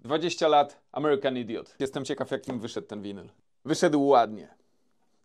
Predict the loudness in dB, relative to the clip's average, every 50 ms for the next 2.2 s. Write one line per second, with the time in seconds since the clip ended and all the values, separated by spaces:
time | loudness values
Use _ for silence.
0 | _ _ _ _ -14 -8 0 4 4 4 4 4 2 2 2 2 2 -2 -4 -2
1 | -4 -4 -4 -4 -4 -4 -4 -2 -2 -2 -2 -2 0 -2 -2 -2 -4 -6 -10 -20
2 | -20 -20 _